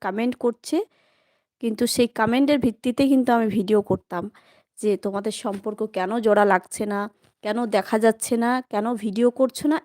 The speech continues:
এই নিয়ে। কোনো তাদেরকে গালাগালি না, খারাপ কিছু ভাষাতেও কথা বলিনি, সব সময় তাদের পজিটিভগুলো তুলে ধরেছি, একটাও নেগেটিভগুলো আমি তুলে ধরিনি। পারতাম তো তাদেরকে গালি দিতে, এবার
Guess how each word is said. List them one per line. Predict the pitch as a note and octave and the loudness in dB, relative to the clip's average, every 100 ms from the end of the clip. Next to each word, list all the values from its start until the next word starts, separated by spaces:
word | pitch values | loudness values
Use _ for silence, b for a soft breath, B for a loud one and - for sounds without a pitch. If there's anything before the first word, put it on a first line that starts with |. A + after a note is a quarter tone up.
| - | 0
এই | B3+ | 2
নিয়ে। | A#3+ F#3 F3+ - B B B | 4 2 0 -6 B B B
কোনো | - A#3+ | -4 -2
তাদেরকে | B3+ B3+ C4 B3+ C4 | 2 4 4 2 4
গালাগালি | G#3+ G#3+ A3+ A#3 A#3+ B3+ | 6 8 6 4 4 4
না, | B3+ B3 C4 | 4 2 -2
খারাপ | - F#3+ G3+ G#3+ | -4 -2 -2 -4
কিছু | - A3+ B3 | -10 -6 -6
ভাষাতেও | A3 F#3+ - B3+ A3+ A#3+ A#3 | -2 -2 -2 -2 2 2 2
কথা | A#3 - A#3+ | 0 2 4
বলিনি, | A#3+ A#3+ B3 C4 b b b b _ | 6 6 4 2 b b b b _
সব | - C4 - | 0 4 4
সময় | - A#3+ B3 | 2 0 0
তাদের | A3+ A3 A3+ | 0 0 -2
পজিটিভগুলো | - G3 G#3+ A3 A3 A#3+ A#3 | 0 0 0 0 2 6 6
তুলে | A3+ A3 A3+ | 8 8 8
ধরেছি, | B3 B3 B3+ - E4 - _ _ _ - | 10 10 8 4 0 -2 _ _ _ -16
একটাও | F#3 _ A3+ B3 | -16 _ -2 -2
নেগেটিভগুলো | G#3+ G3 G3+ G#3+ - A3+ | -2 -2 -2 -2 0 2
আমি | A3 A3 | 2 2
তুলে | - G3+ | 2 4
ধরিনি। | G3+ G3+ G#3 F#3+ F#3+ - | 6 8 6 4 -2 -4
পারতাম | A3 - E4+ D4+ | -12 -8 0 2
তো | C4+ | 2
তাদেরকে | A3+ G#3+ A#3 - F#3+ | -2 -2 -4 -4 -4
গালি | G3 F#3+ F#3 | 0 0 0
দিতে, | G3 - A#3+ - _ - _ _ _ | -4 -12 -14 -16 _ -20 _ _ _
এবার | G3+ G3+ | -4 -2